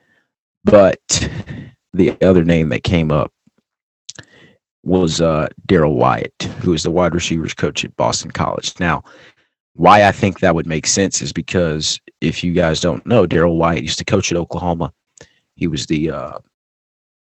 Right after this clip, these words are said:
wide receivers coach and passing game coordinator, and he actually recruited my dad to Oklahoma. So there's a connection there. He and my dad, uh, knew each other, and he got him to O U. So I guess you can kinda thank Daryl Wyatt for me being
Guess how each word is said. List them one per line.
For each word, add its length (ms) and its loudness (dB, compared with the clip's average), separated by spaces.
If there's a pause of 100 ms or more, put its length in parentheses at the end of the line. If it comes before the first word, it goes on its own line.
(300)
wide 180 0
receivers 340 -6
coach 260 -6
and 80 -16
passing 300 -4
game 160 -6
coordinator, 440 -6
and 120 -8
he 220 -2
actually 480 0 (760)
recruited 420 0
my 140 -4
dad 320 0
to 80 -2
Oklahoma. 480 -6
So 180 -2
there's 220 0
a 40 -6
connection 460 -2
there. 300 -2
He 200 0
and 80 0
my 120 -2 (100)
dad, 320 0 (720)
uh, 160 -4
knew 280 0
each 160 -2
other, 280 0 (140)
and 400 -4 (720)
he 80 -6
got 240 2
him 100 -4
to 160 -6
O 120 -2
U. 280 -4
So 400 -2 (260)
I 120 -8
guess 240 -2
you 80 -8
can 100 -10
kinda 240 -4
thank 360 -6
Daryl 260 -4
Wyatt 340 -4
for 160 -8
me 160 -10
being 340 -8